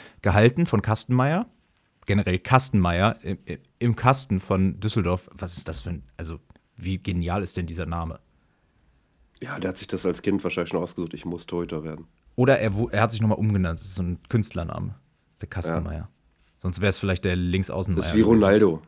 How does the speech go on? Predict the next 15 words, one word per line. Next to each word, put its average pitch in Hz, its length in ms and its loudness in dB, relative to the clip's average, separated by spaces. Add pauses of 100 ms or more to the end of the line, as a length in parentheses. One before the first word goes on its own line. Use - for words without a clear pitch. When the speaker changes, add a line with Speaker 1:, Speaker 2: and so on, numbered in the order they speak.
(280)
Speaker 2:
Ronaldo, 82 400 -4
ne? 92 180 -6
Die 82 80 -8
heißen 82 220 -8
ja 82 80 -4
auch 85 120 -8
alle 78 160 -10
anders. 80 340 -12
Speaker 1:
Ronaldo 87 360 0
Meier. 82 360 -2 (2000)
Ronaldo 92 340 0
Meier 82 380 -2
wäre 78 120 -14
doch - 140 -20
auch. - 240 -20